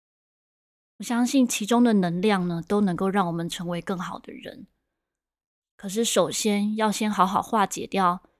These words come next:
自己心里的结，那么无论是什么样的状态，都可以成为生命中的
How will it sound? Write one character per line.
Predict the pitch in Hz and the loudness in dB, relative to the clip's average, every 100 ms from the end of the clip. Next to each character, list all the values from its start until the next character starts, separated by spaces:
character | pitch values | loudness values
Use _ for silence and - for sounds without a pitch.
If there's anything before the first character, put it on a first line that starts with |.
| _ | _
自 | - | -10
己 | 233 | -8
心 | 175 - 208 | -4 -2 0
里 | 185 | -2
的 | - | -4
结， | - - - - - - _ _ _ _ | -10 -10 -8 -10 -12 -18 _ _ _ _
那 | - 254 | -2 2
么 | 226 - | 2 0
无 | 208 | -2
论 | 208 240 196 180 202 | 2 2 2 -2 -8
是 | - | -6
什 | 226 180 | -4 -4
么 | |
样 | 185 190 | -2 -2
的 | 165 | -2
状 | - 175 | -4 -4
态， | 170 185 - - _ _ _ _ | -6 -10 -12 -18 _ _ _ _
都 | 226 | -6
可 | 233 | -4
以 | 208 | -4
成 | - 180 190 | -4 -4 -2
为 | 180 | -2
生 | - 196 | -2 0
命 | 202 190 | 2 0
中 | 180 175 | -2 -4
的 | 170 - | -4 -6